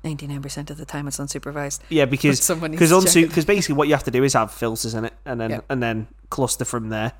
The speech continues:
Speaker 2: and have unsupervised learning from your pre-filtered input, because otherwise everyone just spams it and says all the Nazi-related <laughs> things, and
Speaker 1: Yeah.
Speaker 2: then it's like,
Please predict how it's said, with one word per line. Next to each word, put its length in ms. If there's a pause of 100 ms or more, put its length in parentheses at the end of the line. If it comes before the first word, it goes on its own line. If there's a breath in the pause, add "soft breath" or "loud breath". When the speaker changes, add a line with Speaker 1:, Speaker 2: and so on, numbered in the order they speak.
(260 soft breath)
Speaker 2:
and 100
have 80
unsupervised 720
learning 300
from 420 (400 soft breath)
your 180
pre-filtered 680
input, 340 (120)
because 320
otherwise 460 (360 soft breath)
everyone 280
just 200
spams 300
it 60
and 100
says 340 (720 soft breath)
all 120
the 120
Nazi-related 760
<laughs> 100
things, 260
and 80
Speaker 1:
Yeah. 20
Speaker 2:
then 120
it's 100
like, 160